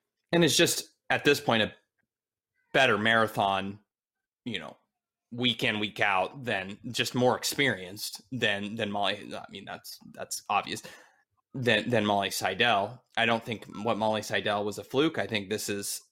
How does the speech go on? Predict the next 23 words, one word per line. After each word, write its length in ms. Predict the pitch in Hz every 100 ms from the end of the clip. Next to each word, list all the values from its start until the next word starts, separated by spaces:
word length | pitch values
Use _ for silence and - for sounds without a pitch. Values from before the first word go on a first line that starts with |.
| _ _ -
marathon 440 | 117 113 113 104
is 80 | 95
certainly 320 | 120 107 113
going 260 | 104 104 101
to 100 | 110
be 240 | 95 98
her 160 | 101 101
distance, 560 | 95 117 - 160 156 - - _ _ _ _ _ _ _ _ _ _ _ _ -
but 140 | 120
experience 500 | 113 - 139 127 110
is 120 | 107
gonna 180 | 117 101
matter, 480 | 101 101 104 104 110
wh-, 240 | 98 -
and 160 | - 110
knowing 320 | 104 107 104
where 180 | 104 104
to, 80 | 98
how 200 | - 113
fast 340 | 107 104 101 -
to 60 | 98
go 220 | 98 98
out, 380 | 107 104 85